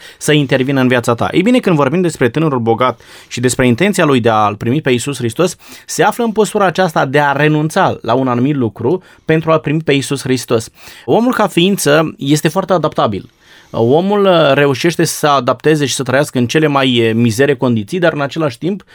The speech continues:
să trăiască și, um, în cel mai mare lux, dacă putem exprima în felul acesta.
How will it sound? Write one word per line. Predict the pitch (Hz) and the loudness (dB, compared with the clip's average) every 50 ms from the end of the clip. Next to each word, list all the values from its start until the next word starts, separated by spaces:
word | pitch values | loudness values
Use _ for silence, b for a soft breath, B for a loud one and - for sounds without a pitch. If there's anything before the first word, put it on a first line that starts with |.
| B B B | B B B
să | - - | -4 -2
trăiască | 156 160 165 196 190 - 202 | 0 0 0 0 0 0 -2
și, | 180 - - - 190 190 180 170 | -2 0 -2 -2 0 2 2 2
um, | 156 139 127 127 123 b b b b | 0 -2 -6 -10 -12 b b b b
în | - 139 131 | -4 -4 -2
cel | - 160 156 | 0 0 0
mai | 160 151 | 0 2
mare | 151 147 143 131 | 2 2 2 4
lux, | 135 131 117 - - - - - - - - | 4 2 0 0 -4 -12 -18 -18 -14 -10 -4
dacă | 117 117 117 117 - 120 113 107 107 | -2 -2 -2 0 2 2 2 2 0
putem | 120 117 123 127 127 | -2 -2 0 0 0
exprima | 123 117 - 120 117 123 | 0 -2 -2 0 0 0
în | 127 123 | 0 0
felul | 117 135 123 117 107 | 0 0 0 0 0
acesta. | 101 95 131 143 - 190 196 202 | -2 -4 -6 -4 -2 -2 -2 -2